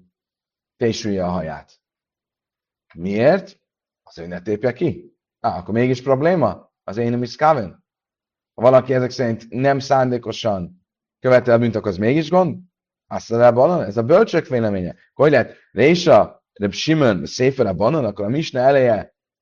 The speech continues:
Rabbi Simon véleményét követi, a misna vége meg a bölcsök véleményét? Lehetséges ez?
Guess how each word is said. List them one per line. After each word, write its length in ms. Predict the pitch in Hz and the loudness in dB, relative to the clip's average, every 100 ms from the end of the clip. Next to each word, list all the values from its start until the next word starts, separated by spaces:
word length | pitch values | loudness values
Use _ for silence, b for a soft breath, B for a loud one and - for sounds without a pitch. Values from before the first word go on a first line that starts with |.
| _ | _
Rabbi 200 | - 104 | -6 -4
Simon 380 | 101 139 151 143 | -4 -2 0 2
véleményét 460 | 139 135 135 127 120 | 2 2 2 -2 -2
követi, 300 | 123 120 113 | -4 -2 -2
a 40 | |
misna 280 | 120 117 113 | -2 -4 -2
vége 280 | 113 113 113 | -2 -2 -2
meg 300 | 101 92 - | -4 -8 -12
a 100 | 87 | -12
bölcsök 420 | 82 120 - 160 | -2 -2 -2 -4
véleményét? 640 | 165 170 175 170 131 110 _ _ | -4 -2 -4 -6 -6 -10 _ _
Lehetséges 680 | - 131 147 165 170 170 143 | 0 2 2 0 0 0 -2
ez? 220 | 82 | -12